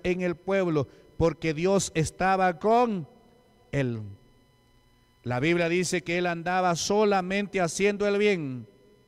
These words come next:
y era bien conocido. ¿Quién vive?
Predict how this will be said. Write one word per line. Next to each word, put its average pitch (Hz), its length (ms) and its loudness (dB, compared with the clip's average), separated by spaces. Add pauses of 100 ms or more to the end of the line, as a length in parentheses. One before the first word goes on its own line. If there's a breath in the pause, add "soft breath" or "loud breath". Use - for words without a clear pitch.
(1200)
y 117 160 -2
era 135 180 2
bien 139 200 0
conocido. 139 680 0
¿Quién 151 200 0
vive? 180 340 2